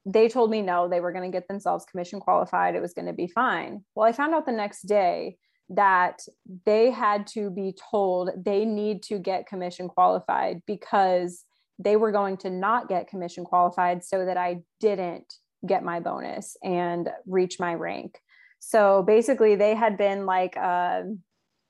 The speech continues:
I don't know, like, creating this master plan behind the scenes because they had something out for me. Um,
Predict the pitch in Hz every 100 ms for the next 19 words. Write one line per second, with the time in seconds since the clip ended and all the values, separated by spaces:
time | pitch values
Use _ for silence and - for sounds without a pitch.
0 | _ _ _ - 190 196 190 185 190 -
1 | 214 196 202 202 185 190 180 185 - 196
2 | - 190 196 196 190 196 190 185 - 190
3 | 202 196 190 196 185 190 180 190 190 180
4 | - 202 208 196 180 190 - 208 208 214
5 | 220 226 _ - _ - 202 190 185 190
6 | 185